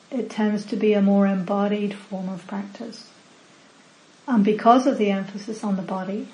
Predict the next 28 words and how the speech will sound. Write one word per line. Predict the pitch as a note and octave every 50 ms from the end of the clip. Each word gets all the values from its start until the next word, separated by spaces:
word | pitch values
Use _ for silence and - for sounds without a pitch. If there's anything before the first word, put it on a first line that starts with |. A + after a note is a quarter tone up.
| -
for | - A#3 A3
some | - - C4 C4 D4 C4+
people | - A#3 G#3 G3 - G#3+ G3+
it's | G#3 A3+ - -
easier, | B3+ C4 C#4 C#4 - F#3+ F3 F3+ - - - - - - - _ _ _ _ - - D#4
whereas | C#4 A3+ G#3 G#3 G3+ G3+
for | - - - - -
others | C4 C4+ B3 A#3+ G#3 G3 G#3 A#3+ C#4 - - - - - -
it | B3+ - C4
might | A#3+ G3+ G3 G3 G3+ G3+ G3+
be | G#3+ F#3+
more | F#3 F3+ F3+ F3+
challenging. | F3+ - - G3+ G3 G3 G3+ G3+ G3 G3+ F#3+ F#3+ F3+ F3 - - - - - - - - - _ _ _ _ - - - - - - - - _ _ _ - - _ _ _ -
And | C4+ B3 G#3+
at | G#3+ - -
least | A#3 A#3 A#3+ A3+ - - - -
in | C4 - B3 A3+ G#3+ G3+
terms | G3+ A3 A3+ A3 G#3+ G#3 G3+ G3 -
of | G#3+ G3+ G3+ G3+ G3+
our | G#3 G3+ G3 G3 F#3+ F#3+ F3 - - - - A#3 G#3
dominant | G3+ G#3+ G#3+ G#3 G#3 G#3 G3+ G3 G3 G3+ G3 - -
culture, | - - B3+ C#4 - - - - G3 F#3 F#3 G3+ A3 G#3+ - - - - - -
many | C4+ G#3+ G3+ G3+ G#3 A3 A#3+ C4+
of | B3+ A#3 G#3 A3
us | G3+ G3+ G3+ G3+ G3+ - - - - - -
learn | B3 G3+ G3+ G3+ G3+ G3+ G3+ G3+ G3+ G3+
to | - A3
ignore | G3+ F3+ E3+ F#3+ F#3+ F#3+ F#3+ G3+ A3+ B3 A#3+ A3+ A3